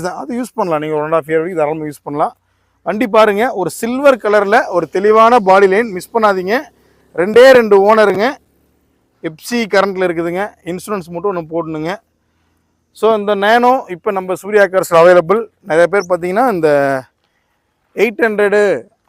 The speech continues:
ஆல்டோ அந்த மாதிரிலாம் கேட்டுட்டு இருந்தீங்க. அவங்களுக்கெல்லாம் பாத்தீங்கன்னா ஹைட்டா இருக்கணும்னு தலை முட்டுதுன்னு நிறைய பேர் சொல்லிட்டு இருந்தீங்க. So, இந்த வண்டி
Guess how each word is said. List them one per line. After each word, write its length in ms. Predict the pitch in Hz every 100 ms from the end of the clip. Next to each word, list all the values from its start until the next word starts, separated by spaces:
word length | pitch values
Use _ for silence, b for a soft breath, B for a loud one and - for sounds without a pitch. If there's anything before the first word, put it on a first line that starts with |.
| 170
ஆல்டோ 320 | 208 185 208 185
அந்த 120 | 180 180
மாதிரிலாம் 280 | 185 185 170
கேட்டுட்டு 240 | 165 156
இருந்தீங்க. 300 | 151 156 170 180 -
அவங்களுக்கெல்லாம் 420 | 160 165 175 185
பாத்தீங்கன்னா 300 | 180 190 180
ஹைட்டா 240 | 185 220 208
இருக்கணும்னு 400 | 185 196 185 170
தலை 140 | 190 175
முட்டுதுன்னு 380 | 170 - 190 175
நிறைய 120 | 165
பேர் 100 | 170 156
சொல்லிட்டு 240 | 156 147
இருந்தீங்க. 280 | 143 143 185 -
So, 60 | 156
இந்த 100 | 165 190
வண்டி 180 | 196